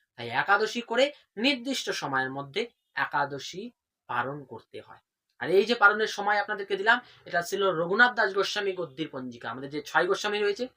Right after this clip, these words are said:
রঘুনাথ দাস গোস্বামী গদ্যি বৃন্দাবনে রাধাকুণ্ড থেকে প্রকাশিত একদম বিশুদ্ধ পঞ্জিকা। এই পঞ্জিকা সারা পৃথিবীতে চলে।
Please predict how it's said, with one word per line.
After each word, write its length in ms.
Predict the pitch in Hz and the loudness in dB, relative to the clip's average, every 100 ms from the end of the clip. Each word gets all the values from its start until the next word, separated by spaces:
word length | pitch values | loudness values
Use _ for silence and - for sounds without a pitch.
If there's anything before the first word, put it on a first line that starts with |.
| _ _ _ | _ _ _
রঘুনাথ 440 | 160 185 208 240 240 | 2 2 4 2 2
দাস 160 | 240 240 | 0 0
গোস্বামী 360 | 226 - 226 | -4 -4 -4
গদ্যি 260 | 220 202 196 | -4 -4 -4
বৃন্দাবনে 540 | 196 196 202 202 202 202 | -2 0 6 6 6 2
রাধাকুণ্ড 460 | 185 165 180 208 202 190 | 2 2 2 -4 -6 -4
থেকে 180 | 180 | -6
প্রকাশিত 480 | 185 165 151 - 139 135 120 _ _ _ | -8 -4 -4 -4 -8 -8 -8 _ _ _
একদম 300 | - 185 214 208 | -2 2 0 0
বিশুদ্ধ 500 | 170 226 - 285 254 269 | -2 -4 -4 -6 4 6
পঞ্জিকা। 400 | 262 240 233 233 202 - | 6 -4 2 6 6 6
এই 160 | 226 247 | -2 -2
পঞ্জিকা 320 | 226 214 208 | -6 -6 -4
সারা 320 | 196 175 175 185 | -4 2 4 4
পৃথিবীতে 580 | - 190 - 247 - 151 | 0 -10 -10 -12 -10 -10
চলে। 260 | 117 107 | -10 -12